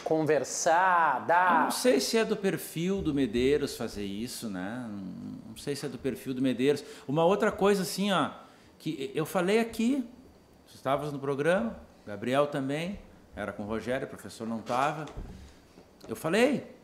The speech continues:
Speaker 2: torcedor do Inter não gosta de gremista mandando no futebol. Ah, mas é profissional. Aquela foto que circulou na internet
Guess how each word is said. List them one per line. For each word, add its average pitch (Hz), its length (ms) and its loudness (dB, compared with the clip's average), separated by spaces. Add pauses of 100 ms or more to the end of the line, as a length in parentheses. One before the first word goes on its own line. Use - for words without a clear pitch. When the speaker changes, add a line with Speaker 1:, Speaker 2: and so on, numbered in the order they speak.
(260)
Speaker 2:
torcedor 127 440 -4
do 165 120 -6
Inter 170 240 -6
não 190 120 -4 (120)
gosta 147 540 -2 (180)
de 135 100 -8
gremista 151 580 -2
mandando 165 400 0
no 170 60 -6
futebol. 190 840 -4 (320)
Ah, 247 220 8
mas 254 240 6
é 240 100 6
profissional. 226 880 4
Aquela 170 460 2
foto 180 680 4
que - 100 -8
circulou 131 720 2
na 170 80 0
internet 123 920 -4